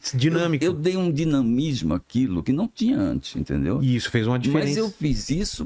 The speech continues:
Speaker 2: porque eu não sabia como. Eu vou escrever uma cena de duas pessoas
Speaker 1: E o
Speaker 2: paradas,
Speaker 1: diretor
Speaker 2: né?
Speaker 1: falou, "Ai, lá vem o
Speaker 2: Pois é,
Speaker 1: Aguinaldo de
Speaker 2: pois
Speaker 1: novo,
Speaker 2: é.
Speaker 1: que trabalho, sai daqui, vai pra lá."
Speaker 2: <laughs> Pois é. E aí, mas, e aí eu aprendi novela fa-, a escrever novela fazendo, né? Fazendo.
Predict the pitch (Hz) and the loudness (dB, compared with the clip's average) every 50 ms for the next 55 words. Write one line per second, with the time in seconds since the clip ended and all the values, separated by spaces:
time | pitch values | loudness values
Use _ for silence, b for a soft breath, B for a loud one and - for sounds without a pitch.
0 | - - - 214 - - 330 330 349 392 - 381 403 330 311 339 415 403 330 302 | -10 -4 -4 -4 -2 0 -2 -2 -2 -2 -2 -4 -2 0 0 0 0 -2 -4 -4
1 | - 175 196 185 151 165 - 92 127 131 180 233 269 - - 143 139 127 117 113 | -2 0 0 0 0 -2 -2 -2 -2 0 0 -2 -4 -2 -2 -2 0 0 -2 -2
2 | - - - 95 110 110 104 113 113 110 - - 117 120 - - 101 107 - 123 | -2 -2 -2 -2 -2 -2 -2 -2 -2 -4 -2 -4 -6 -6 -2 -2 -4 -2 0 0
3 | 131 139 127 120 151 143 151 143 147 165 165 - 151 156 170 185 190 190 185 180 | 0 2 2 2 2 2 2 2 2 0 0 2 0 0 2 2 2 2 2 2
4 | 180 175 175 170 165 165 165 165 165 156 170 185 180 165 160 170 160 160 165 170 | 2 2 2 2 2 2 2 2 2 2 2 2 2 2 2 2 2 2 2 2
5 | 165 170 156 165 170 170 170 180 170 156 - - 202 180 180 165 160 185 190 185 | 0 2 2 2 2 4 2 2 2 0 -2 0 0 0 0 2 2 2 2 2
6 | 180 165 135 - 185 196 175 180 170 - 131 175 180 185 180 - 170 165 156 160 | 2 0 0 0 0 2 2 0 0 0 0 0 0 0 2 2 2 2 4 4
7 | 175 196 190 180 170 170 190 - - - - 190 247 254 - - - 160 143 131 | 2 4 4 2 2 0 -2 -8 -12 -6 -2 -2 -2 -2 -2 -2 -2 0 0 0
8 | 117 104 101 - B B B B B B B B B B B - 156 170 185 190 | 0 0 -2 -4 B B B B B B B B B B B -2 0 0 2 0
9 | 190 175 175 170 175 185 196 196 - - - 139 139 151 156 - 147 143 135 139 | 2 0 0 0 0 0 -2 -2 -6 -6 -2 -2 -2 0 0 0 0 0 2 2
10 | 127 127 139 135 143 147 143 135 139 139 139 147 151 135 180 214 - - - - | 2 0 0 0 0 0 0 0 0 0 0 0 0 -2 -2 -2 -4 -6 -4 -2
11 | 110 107 - - 101 104 101 95 104 90 - - - - 285 302 285 262 226 254 | -2 -2 -2 -2 0 0 0 0 0 -2 -2 -2 -2 -2 -4 -2 0 0 0 0
12 | 233 135 - 71 - - 113 131 131 - _ _ _ _ _ _ - - 220 - | 0 0 -2 -4 -2 -2 -4 -6 -6 -8 _ _ _ _ _ _ -12 -8 -4 -2
13 | 262 247 240 233 214 202 156 151 | -2 0 -2 -2 -4 -6 -8 -10